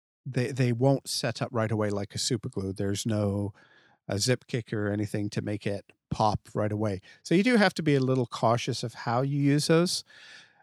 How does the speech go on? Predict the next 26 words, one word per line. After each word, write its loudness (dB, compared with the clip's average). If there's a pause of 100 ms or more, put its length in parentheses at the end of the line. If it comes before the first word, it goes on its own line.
(120)
The 6
one 4
thing -4
I 2
do 0
like 0
about 0
the -4
two -2
Parker 0
epoxies -2
is 0
they 0
are 2
somewhat -2
removable. -4 (600)
Uh, -2
much 0
like 2
we 0
talked 0
about -2
the -6
acrylic -4
paint 0
earlier, 2